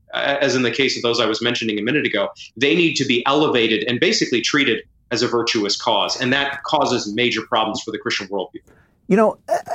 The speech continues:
Speaker 2: we've talked before of how this took over and the guilt that Christians feel or the Christian church feels over its spotty record in racial matters and all this. But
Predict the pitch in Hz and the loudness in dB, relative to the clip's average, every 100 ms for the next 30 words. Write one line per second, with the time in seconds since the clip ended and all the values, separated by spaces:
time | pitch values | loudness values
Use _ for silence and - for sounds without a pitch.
0 | - - 508 415 208 - 180 180 139 180 | -10 -16 -18 -6 -4 0 4 4 4 4
1 | 190 156 - 139 101 139 135 113 - 117 | 4 2 2 4 4 4 4 2 0 0
2 | 123 107 90 95 95 101 80 113 110 - | 4 4 2 0 2 2 4 4 4 -2
3 | 104 107 104 - - 113 - 113 107 101 | 0 0 -2 -10 -4 -4 0 2 2 2
4 | - - 117 107 92 87 - 104 - 113 | -2 0 4 4 4 0 -2 -2 0 0
5 | - 95 - 113 - - 113 104 92 87 | 0 -2 2 0 0 0 2 4 2 2
6 | 98 92 - - 117 113 110 98 - - | 0 -2 -4 2 4 4 0 -4 -12 0
7 | 113 131 - 127 101 127 123 110 104 117 | 4 4 4 0 2 0 2 2 4 4
8 | - 113 113 110 107 101 104 101 95 92 | 2 2 2 2 0 2 2 4 2 -2
9 | - - - - _ 156 | -6 -20 -20 -20 _ 2